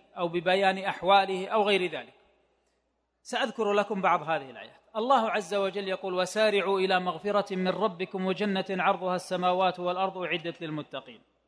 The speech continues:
هنا أيها الأخوة الكرام في هذه الآية شحذ للهمم نحو الجنة التي أعدت للمتقين. إذن هذه ثمرة من ثمرات التقوى، الله أعد للمتقين جنة.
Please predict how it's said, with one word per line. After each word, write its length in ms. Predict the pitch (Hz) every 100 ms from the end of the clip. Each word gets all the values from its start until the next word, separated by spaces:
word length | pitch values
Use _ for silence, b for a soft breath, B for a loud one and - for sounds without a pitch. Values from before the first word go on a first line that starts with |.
| _ - - _ _ _ _ _ _ _ _ _ _ _
هنا 280 | 220 269 247
أيها 220 | 240 233
الأخوة 260 | 220 208 202
الكرام 340 | 190 202 185
في 140 | 170 196
هذه 300 | 214 220 214
الآية 300 | 214 226 214
شحذ 440 | - 247 226 208
للهمم 500 | 214 214 190 175 131 - _ _ _ _ _ _ _ _ _ 180
نحو 520 | 202 233 214 190 151 135 - _ _ _ _ -
الجنة 580 | 202 170 226 226 254 180 _ _ _ _ -
التي 500 | 196 202 196 226 208
أعدت 480 | 185 262 196 254 220
للمتقين. 640 | 214 196 190 180 180 151
إذن 220 | 151 170 175
هذه 200 | 190 185
ثمرة 360 | 220 240 226
من 160 | 202 185
ثمرات 440 | 175 170 170 175
التقوى، 580 | 180 - 220 190 151 - _ _ _ _
الله 480 | 170 180 202 180 180
أعد 380 | 185 165 196 160
للمتقين 720 | 180 175 180 - 190 208 214
جنة. 380 | 196 220 143 131